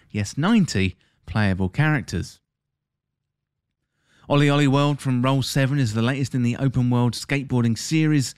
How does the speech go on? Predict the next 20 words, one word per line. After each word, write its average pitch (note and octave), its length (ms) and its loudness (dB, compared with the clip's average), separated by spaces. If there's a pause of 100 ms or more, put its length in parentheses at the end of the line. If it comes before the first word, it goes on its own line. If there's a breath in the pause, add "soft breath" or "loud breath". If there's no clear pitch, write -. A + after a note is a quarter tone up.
(280 soft breath)
coming C#3 220 2
out B2 180 -2
in A#2+ 120 0
the A#2 140 2
latter A#2+ 360 -2
stages A2+ 540 -2
of G2+ 160 -6
the G#2+ 100 -2
year, E3 400 2 (340 soft breath)
and G#3 140 2
Hindsight D#3+ 640 0
is C3+ 120 -2
a C#3 60 2
new C3+ 280 2
indie C3+ 420 0
puzzle D3 320 0
adventure B2 480 0 (280 loud breath)
from C#3+ 140 -2
game B2+ 180 2
developer A#2 520 0